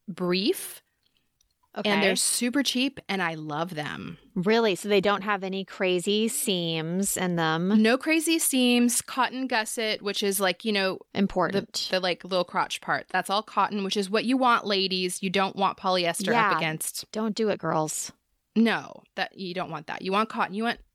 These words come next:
Speaker 1: you want things to breathe downstairs. Um, and yeah, they're, you, they have 'em in black, which I like wearing black underwear 'cause I feel, you know,
Speaker 2: Yeah.
Speaker 1: many reasons, but
Speaker 2: I
Speaker 1: it looks
Speaker 2: agree.
Speaker 1: better, but also it doesn't,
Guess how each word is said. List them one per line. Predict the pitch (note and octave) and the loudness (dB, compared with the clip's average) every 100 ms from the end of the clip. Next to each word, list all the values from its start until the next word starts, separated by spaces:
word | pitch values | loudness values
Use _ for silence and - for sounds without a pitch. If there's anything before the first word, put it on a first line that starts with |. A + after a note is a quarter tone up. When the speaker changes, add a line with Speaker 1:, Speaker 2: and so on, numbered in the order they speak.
| _ | _
Speaker 1:
you | B3 | -4
want | A#3 - | -4 0
things | A3 - | -2 0
to | G#3+ | 0
breathe | G3 D#3+ | 0 0
downstairs. | E3+ D#3 - - - - - - - - - - - | -4 -6 -6 -8 -8 -12 -12 -20 -20 -20 -20 -20 -6
Um, | F#3 E3+ E3 E3 - - _ _ _ - | -4 -2 -4 -8 -16 -20 _ _ _ -2
and | G#3+ G#3 - _ _ _ _ _ _ | 0 0 -4 _ _ _ _ _ _
yeah, | A3+ C#4+ F3+ F#3+ | -4 0 0 0
they're, | A#3+ A#3 A#3 - _ - F3+ | 0 2 0 -2 _ -18 -4
you, | A3+ A#3 - | 0 -2 -2
they | - A#3 | -2 0
have | A#3 A3+ | 0 0
'em | B3 | 0
in | B3 | 0
black, | A3 G3+ G3 | 2 2 2
which | G#3 - | -2 -6
I | G3 | -2
like | G3 G3 | -2 -2
wearing | G3 G3 | -2 -2
black | F#3+ F3+ F#3 | 0 -2 -2
underwear | F3 F3+ F3 E3+ | -6 -2 0 0
'cause | F3 F#3 | -2 -6
I | F3 | -4
feel, | - - | -4 -2
you | E3+ | -2
know, | D3+ D#3+ F3 - | -2 -6 -8 -6
Speaker 2:
Yeah. | F#3 F3 | -2 0
Speaker 1:
many | G#3 G3+ | 2 0
reasons, | F#3 F#3 F3 E3+ | 0 -2 -2 -4
but | F3 F#3+ | -2 0
Speaker 2:
I | |
Speaker 1:
it | F#3 | 2
looks | A3+ E3 | 2 2
Speaker 2:
agree. | |
Speaker 1:
better, | D#3 G#3+ G3+ | 2 2 2
but | F3+ | 0
also | E3+ - F3+ | -2 -2 -4
it | E3 | -2
doesn't, | E3+ F3 E3 | -4 -6 -8